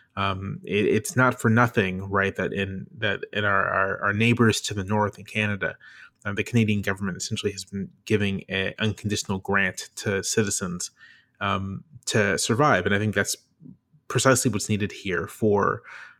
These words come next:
uh, the federal government to use its borrowing power, which right now, um,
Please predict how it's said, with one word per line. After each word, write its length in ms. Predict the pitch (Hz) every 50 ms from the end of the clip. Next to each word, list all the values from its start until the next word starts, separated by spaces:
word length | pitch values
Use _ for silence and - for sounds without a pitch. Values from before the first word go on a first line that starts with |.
| _ -
uh, 100 | 98 98
the 100 | 92 113
federal 260 | - - 123 120 113
government 360 | 113 110 104 117 104 73 -
to 140 | - - 110
use 180 | 113 127 127 117
its 120 | 131 120
borrowing 440 | - - 107 101 98 98 98 98 95
power, 380 | - - 98 95 95 95 98 95
which 420 | 95 98 98 - - - - _ _ _ _ _ _ _ _ _ _ _ _ _ _ _ _ _ _ - - -
right 280 | 123 123 131 131 113
now, 520 | 117 117 113 113 110 104 101 101 98 95 _ - - - - - - _ _ -
um, 400 | - 101 98 98 98 95 95 -